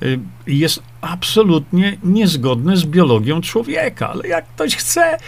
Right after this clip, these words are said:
to m-, to robi, co mu się żywnie podoba. To,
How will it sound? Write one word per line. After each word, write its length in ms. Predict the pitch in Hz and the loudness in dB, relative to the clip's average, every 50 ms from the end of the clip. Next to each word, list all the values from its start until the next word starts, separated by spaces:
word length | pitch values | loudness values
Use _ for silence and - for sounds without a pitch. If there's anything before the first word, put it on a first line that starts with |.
| - - - - - - - - - - | -16 -16 -16 -16 -16 -16 -18 -18 -4 2
to 100 | - 233 | 4 6
m-, 160 | 220 214 214 - - 190 180 - - - | 6 6 2 0 0 -2 -2 -2 -2 0
to 140 | - 226 226 | 2 4 8
robi, 420 | 226 233 233 214 220 262 277 269 262 - - - | 8 8 8 8 6 6 4 4 2 -2 -10 -4
co 360 | - - - - - 302 349 | -2 0 2 4 4 4 6
mu 160 | 330 285 277 | 6 6 6
się 160 | 269 - 311 | 6 6 4
żywnie 480 | 262 220 208 247 320 262 226 233 247 277 | 4 4 4 4 2 4 6 6 6 4
podoba. 600 | - - 285 220 311 330 320 214 117 113 98 101 | 4 0 0 4 4 4 4 4 2 0 0 -2
To, 320 | 117 - 151 175 180 180 | -4 -2 0 0 0 0